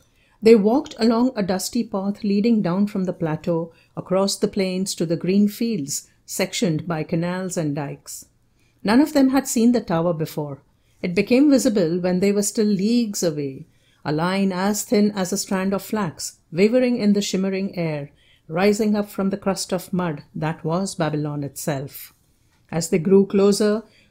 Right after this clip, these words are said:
the crust grew into the mighty city walls, but all they saw was the tower.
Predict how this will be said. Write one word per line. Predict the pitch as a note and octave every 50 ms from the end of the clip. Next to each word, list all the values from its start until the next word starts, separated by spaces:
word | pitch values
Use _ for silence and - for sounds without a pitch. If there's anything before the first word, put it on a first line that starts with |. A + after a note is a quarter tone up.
| _
the | - G3+
crust | G#3 - G#3+ A3+ A3+ A3+ - - -
grew | - G3+ G#3 B3 A#3 G3+ D#3+ - -
into | G3+ F#3 F3 - F#3+
the | F3 F3
mighty | E3 D#3 E3 F#3 F#3 F3+ - G#3 G3
city | - - F#3+ E3+ - F#3+ F3+ D#3+
walls, | C#3+ D#3 D#3+ D#3+ D#3 D3+ D3+ D3 C#3+ C3+ - - - _ _ _ _ _
but | - F3+ F3 -
all | G#3 G3+ G#3 A3 A3+ A3+
they | A#3 A#3 A#3
saw | A3+ - A#3+ A3 G#3+
was | G#3+ G3+ G#3+ G#3+ G#3+ G3+ - - -
the | - F#3
tower. | - - F3+ F3 E3 D#3+ D#3 D3 C#3 C#3 C#3+ -